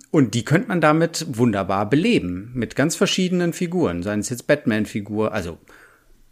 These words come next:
ja, Standardfiguren. Hier, die haben sich jetzt hier, äh, auf Militari-, also militärische Sachen jetzt, äh,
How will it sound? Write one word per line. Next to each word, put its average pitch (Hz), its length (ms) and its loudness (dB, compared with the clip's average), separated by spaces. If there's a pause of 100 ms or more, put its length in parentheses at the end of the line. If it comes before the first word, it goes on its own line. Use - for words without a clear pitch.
(180)
ja, 78 240 -10
Standardfiguren. 123 920 2
Hier, 120 300 4
die 117 220 2
haben 113 200 2
sich 101 200 -6
jetzt - 260 -4
hier, 95 200 -2
äh, 95 920 -6
auf - 160 -10
Militari-, 151 800 0
also 101 220 -6
militärische 143 600 0
Sachen 131 320 2
jetzt, 123 200 -2
äh, - 40 -16